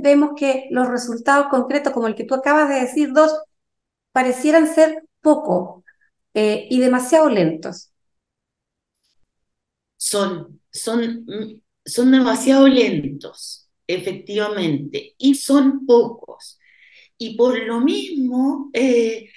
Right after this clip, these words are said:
Speaker 2: nosotras siempre hacemos como el llamado a no nos desesperemos, ¿ya? No nos frustremos,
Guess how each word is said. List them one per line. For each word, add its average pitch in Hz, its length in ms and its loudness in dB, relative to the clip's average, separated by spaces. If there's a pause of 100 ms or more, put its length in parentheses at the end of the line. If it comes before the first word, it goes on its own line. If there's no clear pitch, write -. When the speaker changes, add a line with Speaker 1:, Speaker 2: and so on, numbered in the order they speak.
(320)
Speaker 2:
nosotras 262 760 -6
siempre 311 840 -2
hacemos 247 720 -2
como 226 400 -4
el 220 260 -2
llamado 214 720 0
a 214 180 -6 (760)
no 247 260 2
nos 359 280 -2
desesperemos, 262 1500 -2
¿ya? 196 640 -4 (420)
No 311 380 4
nos - 300 -4
frustremos, 220 1160 -2